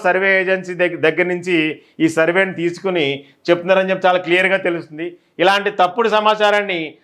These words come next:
అలాంటి క్రెడిబిలిటీ ఉన్న సంస్థ చేస్తుందని చెప్పి ఎవరు అనుకోరు, కానీ ఇక్కడ కళ్ళకు కట్టినట్టుగా వాళ్ళు ఇచ్చిన పర్సంటేజ్లో వాళ్ళు ఇచ్చిన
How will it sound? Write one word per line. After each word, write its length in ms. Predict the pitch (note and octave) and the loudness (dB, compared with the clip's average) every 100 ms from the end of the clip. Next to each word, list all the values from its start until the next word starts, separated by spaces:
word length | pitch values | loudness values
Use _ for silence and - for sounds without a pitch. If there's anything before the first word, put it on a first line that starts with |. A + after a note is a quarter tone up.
| - | 0
అలాంటి 240 | D#3+ F#3+ G3+ | 2 2 2
క్రెడిబిలిటీ 480 | F#3 F#3+ G#3 A3 A3 G#3+ | 0 4 4 4 2 2
ఉన్న 100 | G#3 G3+ | 2 2
సంస్థ 260 | F#3+ F#3+ G3 E3+ D#3+ - _ - - | 0 2 4 4 2 -2 _ -20 -2
చేస్తుందని 420 | F3+ F#3 G#3 G3+ G3 | 0 0 0 0 2
చెప్పి 140 | G3 F3 | 4 4
ఎవరు 160 | F3 F#3 | 4 2
అనుకోరు, 360 | F3+ F3+ F#3+ G3 G3+ _ - | 0 -2 -4 -4 -8 _ 0
కానీ 160 | F3+ G3+ | 0 2
ఇక్కడ 140 | G3 F#3+ E3+ | 0 2 2
కళ్ళకు 280 | F#3 G#3 G#3 | 4 2 2
కట్టినట్టుగా 580 | F#3+ G3 F#3+ G3 F#3+ E3+ D#3 - - C3+ | 0 0 -2 0 4 4 4 -2 -8 2
వాళ్ళు 180 | D#3+ F#3 | 4 4
ఇచ్చిన 180 | F#3 G3 F#3 | 0 0 2
పర్సంటేజ్లో 680 | E3+ E3+ G3 G3 F#3+ F#3 G3 F#3 | 0 0 -2 0 0 0 2 4
వాళ్ళు 180 | E3+ F3 | 4 2
ఇచ్చిన 200 | F3 F#3+ | -2 -4